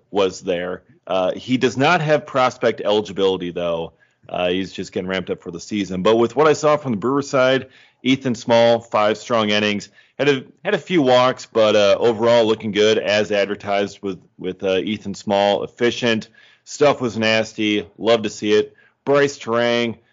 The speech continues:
uh, shortstop prospect, also had a five-for-five day. Uh, he's just locked in at the plate. He's hitting the ball, uh, extremely well right now. You know, not even just, you know, when I was down there, but, uh, overall on the season as a twenty-two-year-old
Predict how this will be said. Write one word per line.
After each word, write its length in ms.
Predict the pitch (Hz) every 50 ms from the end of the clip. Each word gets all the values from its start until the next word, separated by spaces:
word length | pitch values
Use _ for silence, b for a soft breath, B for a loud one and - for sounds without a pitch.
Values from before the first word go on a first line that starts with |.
| _ _ - -
uh, 140 | 87 87
shortstop 540 | 92 - - 117 113 110 - - 117 110 -
prospect, 500 | - 113 107 107 107 - - 113 107 -
also 320 | - 165 - - - 165 135
had 140 | 123 123
a 40 | 117
five-for-five 1080 | 113 - - 123 120 123 123 120 - - 107 - - - 110 110 110 107 107 95 80 -
day. 520 | 107 104 104 104 104 104 104 101 92 b b b b b -
Uh, 160 | - 95 98
he's 240 | 113 135 131 - -
just 240 | 113 107 - -
locked 320 | 110 107 107 107 104 - 110
in 80 | 107
at 80 | 104 101
the 80 | - -
plate. 320 | - - 104 104 104 98
He's 220 | - 110 113 110
hitting 200 | - 110 110 104
the 60 | 101 95
ball, 540 | 95 101 101 101 101 98 95 87 b b b b b b b _ -
uh, 120 | - 92 - -
extremely 760 | 127 - - - - - - 120 135 170 202 202 185 143 107
well 360 | 90 80 92 104 113 104 92
right 220 | 90 92 92 85 87
now. 400 | 95 95 95 92 92 90 90 85
You 140 | 85 90
know, 160 | 92 92 92 92
not 240 | 95 107 120 131
even 160 | 139 127 120 107
just, 240 | 117 113 - -
you 60 | 117 101
know, 60 | 95
when 200 | 90 101 107 107
I 120 | 101 98
was 180 | 95 92 - -
down 280 | - 95 98 107 104
there, 220 | 95 90 87 87 90
but, 360 | 80 85 90 90 90 - - b b b b b b b b -
uh, 160 | - 95 92 - -
overall 500 | 123 151 156 107 123 127 123 120 113 107
on 140 | 113 117
the 60 | 113 107
season 300 | - 123 120 113 107 104
as 120 | 98 98
a 40 | 101
twenty-two-year-old 1080 | - - - 143 175 190 - - - 139 139 131 110 98 98 95 95 92 92 90 90